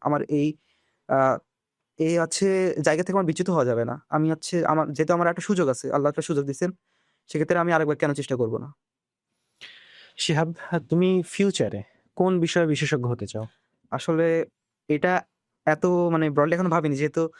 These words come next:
Speaker 1: আহ, কিন্তু তারপর আমার হচ্ছে নিউরোলজি, এর উপর একটা আগ্রহ আছে।
Speaker 2: আচ্ছা।
Speaker 1: আম, আসলে মানুষের হিউম্যান ব্রেইন যে হচ্ছে বিভিন্ন ফাংশনাল বা যেকোনো কাজ, এগুলো হচ্ছে আসলে জানার অনেক আগ্রহ আছে। তো
Speaker 2: আচ্ছা।
Speaker 1: এটা হয়তো সামনে আল্লাহ জা-, আল্লাহ কি রাখছে আল্লাহ জানে।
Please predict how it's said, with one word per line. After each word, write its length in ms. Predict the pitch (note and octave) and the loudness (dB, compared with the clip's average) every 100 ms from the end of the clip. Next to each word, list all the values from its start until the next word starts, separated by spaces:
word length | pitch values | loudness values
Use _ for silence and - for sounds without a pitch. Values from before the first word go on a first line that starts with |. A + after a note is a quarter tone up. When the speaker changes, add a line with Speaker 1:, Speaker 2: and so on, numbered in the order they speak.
| - _ | -20 _
Speaker 1:
আহ, 100 | D3+ | -4
কিন্তু 200 | C#3+ F3 | -2 0
তারপর 220 | F3+ D#3 F3+ | 0 2 2
আমার 120 | F#3 | 0
হচ্ছে 120 | F#3 | -2
নিউরোলজি, 480 | E3+ E3 D#3 C#3+ D3 C#3+ _ _ _ | 0 2 2 0 -2 -10 _ _ _
এর 80 | E3 | -4
উপর 100 | D#3+ | -2
একটা 140 | D#3+ D#3 | 2 0
আগ্রহ 260 | C3+ C#3+ D#3 | 2 0 0
আছে। 220 | C#3+ F#3 G#3 _ A#2+ | -2 -6 -10 _ -20
Speaker 2:
আচ্ছা। 200 | - - - | -20 -20 -6
Speaker 1:
আম, 200 | C#3 C#3 C3+ | -4 -2 -4
আসলে 240 | C#3 E3+ | -6 -4
মানুষের 420 | D3+ D3 D3+ F3+ | -2 -2 -2 -4
হিউম্যান 320 | C#3 F3 F3+ F3 | -2 -2 -2 0
ব্রেইন 220 | F#3 F#3 | -2 -2
যে 100 | F3 D#3+ | -2 -2
হচ্ছে 280 | D#3+ - F#3 E3+ D3+ | -4 -4 -2 -2 -4
বিভিন্ন 280 | D#3 D#3+ D#3+ E3 _ _ | -6 -4 -4 -6 _ _
ফাংশনাল 460 | - D#3+ D#3 E3+ E3 | -2 0 0 -2 0
বা 100 | D#3+ D#3 - - - | 0 0 -4 -18 -10
যেকোনো 240 | D3 D#3+ F3+ | -4 -2 0
কাজ, 200 | F3 D#3+ - - D#3+ | 0 -2 -4 -8 -4
এগুলো 220 | D3+ E3+ | -2 -2
হচ্ছে 160 | E3+ F3+ | -2 -2
আসলে 200 | D#3+ D#3+ | -2 -2
জানার 260 | D3 D#3+ D#3+ | 0 0 0
অনেক 220 | D3 D3 | 0 -2
আগ্রহ 320 | C#3+ D3 D#3 | -2 0 0
আছে। 240 | B2+ G#2+ - _ _ _ D#3 | -2 -4 -14 _ _ _ -2
তো 40 | |
Speaker 2:
আচ্ছা। 220 | D3 - _ _ _ - | -2 -4 _ _ _ -8
Speaker 1:
এটা 120 | E3 | -2
হয়তো 200 | D#3+ D#3 | 0 0
সামনে 360 | D3+ D#3 D3 C#3+ C#3 - | 0 0 2 0 -2 -2
আল্লাহ 240 | E3+ D#3+ D3+ | 2 2 2
জা-, 160 | D3 - | 0 2
আল্লাহ 220 | D#3 D3+ | 2 2
কি 100 | D3+ C#3+ | 0 -2
রাখছে 220 | C#3 - | 0 0
আল্লাহ 160 | C3 B2+ | 0 0
জানে। 180 | B2+ | -2